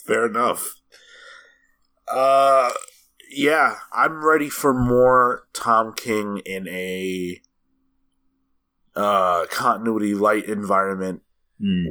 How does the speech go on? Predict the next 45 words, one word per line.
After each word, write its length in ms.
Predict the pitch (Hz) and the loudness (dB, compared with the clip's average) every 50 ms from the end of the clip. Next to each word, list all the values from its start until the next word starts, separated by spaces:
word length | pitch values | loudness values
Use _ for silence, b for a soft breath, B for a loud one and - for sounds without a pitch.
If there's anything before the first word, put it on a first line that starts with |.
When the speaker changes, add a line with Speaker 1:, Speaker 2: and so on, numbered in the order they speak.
| 92 | -6
Speaker 1:
where 280 | 92 98 92 92 92 90 | -6 -4 -2 -2 -2 -2
he's 300 | 87 110 113 104 98 95 | -2 -4 -4 -6 -6 -8
not 500 | 98 95 95 95 95 98 95 92 - 90 | -6 -4 0 0 2 2 0 -2 -4 -6
responsible 760 | 92 87 - - - 101 95 92 92 87 - - 85 90 90 | -8 -8 -8 -6 -4 -2 -2 -2 -2 -2 -6 -6 -6 -6 -8
for 200 | - - - 98 | -8 -6 -6 -6
the 120 | 87 85 82 | -6 -6 -8
future 640 | - - - 95 90 92 92 - - 98 85 76 | -12 -12 -8 -6 -4 -4 -4 -4 -6 -4 -2 -2
of 260 | - 80 82 85 78 - | -2 -4 -4 -6 -8 -10
D 180 | 90 87 90 | -12 -10 -8
C 280 | 87 - - - 95 98 | -8 -8 -6 -4 -4 -2
on 160 | 98 104 104 | -2 -2 -2
any 180 | 107 101 104 107 | -4 -4 -2 0
level. 460 | 107 110 107 104 113 117 120 - _ _ B B B B B B B B B B - | 0 0 2 0 -2 -4 -4 -8 _ _ B B B B B B B B B B -6
Speaker 2:
Yeah. 180 | - 73 69 - - | -4 -4 -4 -4 -6
Speaker 1:
Uh, 500 | - 78 80 82 80 80 80 80 80 78 - - | -6 -4 -4 -2 -2 -2 -2 -4 -4 -6 -8 -10
I 80 | - 98 | -12 -12
think 280 | - - 113 98 95 - | -8 -6 -6 -6 -6 -8
he 340 | - 110 104 98 95 92 | -8 -8 -8 -6 -6 -6
has 460 | 92 92 92 92 90 90 - - - - _ _ _ | -6 -4 -4 -4 -4 -4 -4 -4 -6 -6 _ _ _
proven, 760 | - - - 147 143 147 139 123 135 131 127 127 123 120 120 - B B B B B B B | -12 -4 -2 0 2 2 2 2 2 0 0 0 -4 -8 -14 -16 B B B B B B B
I 100 | 127 143 | 0 0
mean, 120 | 151 147 | 2 2
at 140 | 143 135 117 | 2 2 4
this 200 | 175 180 - - | 2 2 2 0
point, 380 | - - 170 160 147 110 117 | 0 0 0 0 0 -2 -4
we've 180 | 120 131 135 113 | -2 -2 0 0
been 140 | 131 127 123 127 | 0 0 2 2
living 280 | 131 127 120 123 120 | 2 2 2 2 2
in 80 | 117 117 | 2 2
a 80 | 110 | 2
world 320 | 101 98 110 113 117 104 104 | 2 4 4 4 4 4 4
where 100 | 104 101 | 2 0
Tom 340 | - - 113 113 110 113 117 | 0 0 0 0 -2 -2 -4
King 300 | - - 113 104 104 101 | -6 -4 -4 -4 -4 -6
is 240 | - 95 98 95 | -6 -6 -4 -4
a 140 | 95 87 87 | -4 -6 -6
major 400 | 87 90 92 95 101 90 95 90 | -8 -8 -6 -6 -4 -2 -4 -4
player 320 | - - 107 95 92 92 90 | -2 -2 0 2 2 2 0
at 120 | 90 - | -2 -4
D 140 | 92 98 95 | -6 -8 -8
C 240 | 90 - 107 104 98 | -6 -4 -4 -4 -4
for 160 | - - 87 | -2 -4 -4
a 60 | 82 | -4
few 180 | - - 101 90 | -4 -4 -6 -4
years 320 | 80 76 67 64 - | -4 -6 -8 -10 -12